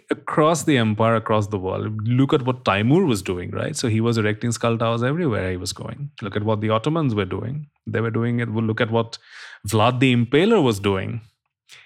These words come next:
in, in Wallachia, right? So it was happening in Europe, it was happening in Asia, everywhere. So the Mughals don't stand out really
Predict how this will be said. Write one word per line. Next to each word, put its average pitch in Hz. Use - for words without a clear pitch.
in, 104
in 98
Wallachia, 104
right? 117
So -
it 113
was 107
happening 127
in 139
Europe, 113
it 107
was 104
happening 110
in 117
Asia, 104
everywhere. 131
So -
the 107
Mughals 151
don't 156
stand 120
out 104
really 98